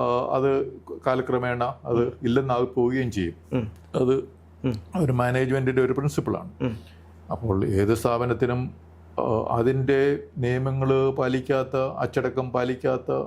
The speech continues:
Speaker 1: അതിൻ്റെ വിഷനും അനുസരിച്ച് മുന്നോട്ട് പോകാത്ത, മിഷനിന് വിപരീതമായിട്ട് ചെയ്യുന്ന, കോർ വാല്യൂസിന് വിപരീതമായിട്ട് ചെയ്യുന്നതൊക്കെ സമാധാനക്കേടുണ്ടാക്കലാണ്.
Speaker 2: ഉം.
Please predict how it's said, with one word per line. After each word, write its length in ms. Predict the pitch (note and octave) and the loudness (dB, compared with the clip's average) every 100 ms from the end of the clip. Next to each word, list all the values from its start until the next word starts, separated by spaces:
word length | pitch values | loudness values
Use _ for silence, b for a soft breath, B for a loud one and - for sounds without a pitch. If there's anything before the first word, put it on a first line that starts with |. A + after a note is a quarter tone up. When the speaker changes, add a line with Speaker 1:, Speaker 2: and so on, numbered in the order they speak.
| - | -2
Speaker 1:
അതിൻ്റെ 420 | B2 B2 A#2+ B2 | -2 0 0 0
വിഷനും 560 | A#2+ A#2+ B2+ B2+ C3 - B B B - | 0 0 -4 -4 -6 -10 B B B -2
അനുസരിച്ച് 440 | C3 C3 B2 B2 | 0 0 0 0
മുന്നോട്ട് 360 | A#2+ A#2+ A#2+ A#2+ | -2 0 0 0
പോകാത്ത, 560 | A#2+ A2+ A#2+ A#2+ B2 - D3 | 0 0 -2 -2 -4 -4 -4
മിഷനിന് 680 | B2+ B2+ D3+ D3 D3 C#3 C#3 | -4 -2 0 2 2 0 -4
വിപരീതമായിട്ട് 680 | - B2 B2+ B2+ B2+ B2 A#2 | -2 0 2 2 2 -2 -4
ചെയ്യുന്ന, 540 | A#2 A#2+ A#2 A2+ A#2 - - | 0 2 2 0 -6 -6 -2
കോർ 220 | C3 D3+ | 0 2
വാല്യൂസിന് 400 | D#3 D3 D3 C#3+ | 2 0 0 0
വിപരീതമായിട്ട് 640 | C3 C3+ C#3 C3+ C3 C3 | 2 2 2 0 -2 0
ചെയ്യുന്നതൊക്കെ 840 | C3+ C3+ B2+ B2+ C3 B2+ - D3 G3+ b b b b | 0 2 2 2 0 0 0 -2 -2 b b b b
സമാധാനക്കേടുണ്ടാക്കലാണ്. 1700 | - C#3+ D3 D#3+ F3 F3+ F3+ F3 D#3+ C3 A#2+ A2+ G2 - - - - | -2 0 2 2 2 0 0 0 0 0 -2 0 -4 -4 -16 -16 -10
Speaker 2:
ഉം. 160 | A2+ | -10